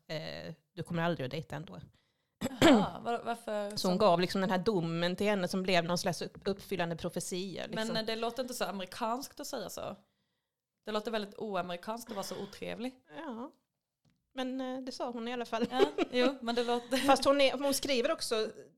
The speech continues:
Speaker 1: alltså, hon beskriver ju sig inte som klassiskt snygg alls, utan hon, när hon liksom beskriver sig själv så s-,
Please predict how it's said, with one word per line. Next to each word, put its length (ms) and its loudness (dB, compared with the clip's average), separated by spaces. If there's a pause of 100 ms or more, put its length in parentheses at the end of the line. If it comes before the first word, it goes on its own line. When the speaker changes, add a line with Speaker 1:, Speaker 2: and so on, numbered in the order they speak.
Speaker 1:
alltså, 360 2 (680)
hon 100 0
beskriver 460 2
ju 120 0
sig 320 0
inte 440 -4
som 420 -4 (500)
klassiskt 560 -2
snygg 460 -4
alls, 440 -6
utan 280 -2
hon, 200 0 (100)
när 160 -4
hon 140 -2
liksom 300 -8
beskriver 320 -4
sig 140 -6
själv 200 -4
så 140 -6
s-, 180 -10